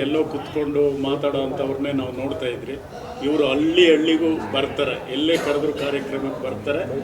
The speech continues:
ಮತ್ತು ಯಾವುದೇ ಸಮಸ್ಯೆ ಇದ್ದರೆ ನೇರವಾಗಿ ಅಧಿಕಾರಿಗಳ ಹತ್ರ ಮಾತಾಡ್ತಾರೆ. ಅಂಥ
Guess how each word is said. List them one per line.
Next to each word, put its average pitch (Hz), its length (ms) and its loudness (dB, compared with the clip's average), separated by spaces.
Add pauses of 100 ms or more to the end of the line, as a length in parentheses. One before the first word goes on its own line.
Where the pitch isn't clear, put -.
(300)
ಮತ್ತು 139 260 -2
ಯಾವುದೇ 165 280 2 (120)
ಸಮಸ್ಯೆ 156 440 2
ಇದ್ದರೆ 156 200 2 (120)
ನೇರವಾಗಿ 170 520 4
ಅಧಿಕಾರಿಗಳ 143 520 0
ಹತ್ರ 135 140 -4 (120)
ಮಾತಾಡ್ತಾರೆ. 135 500 -4 (600)
ಅಂಥ 175 160 -4